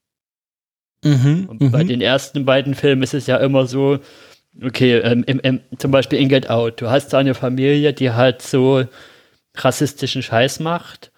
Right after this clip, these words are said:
Speaker 2: und das größere Monster, was dahinter steckt, ist aber auch der Rassismus quasi.
Speaker 1: Ja, also der, der, der Horror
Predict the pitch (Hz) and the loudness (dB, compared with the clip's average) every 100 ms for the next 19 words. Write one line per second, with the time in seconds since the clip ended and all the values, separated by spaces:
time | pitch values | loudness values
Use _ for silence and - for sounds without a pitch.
0 | _ _ _ _ 139 160 131 - - - | _ _ _ _ -2 0 -2 -2 -6 0
1 | 165 165 156 147 151 156 - 156 143 139 | 2 2 0 2 2 0 -2 -2 0 0
2 | - 123 147 143 - 135 120 131 135 131 | 0 0 0 -2 -2 -4 -4 -2 0 2
3 | 120 120 131 - 117 117 - 104 - - | 2 0 -4 -8 -10 -12 -14 -14 -16 -16
4 | 107 104 - 101 _ _ _ _ _ _ | -14 -16 -18 -20 _ _ _ _ _ _
5 | _ _ _ _ _ _ _ _ _ _ | _ _ _ _ _ _ _ _ _ _
6 | _ _ _ _ _ _ _ _ _ _ | _ _ _ _ _ _ _ _ _ _
7 | _ 170 131 139 139 127 131 127 123 - | _ -2 2 2 0 0 2 2 2 2
8 | 135 107 147 156 170 165 | 0 2 0 2 2 2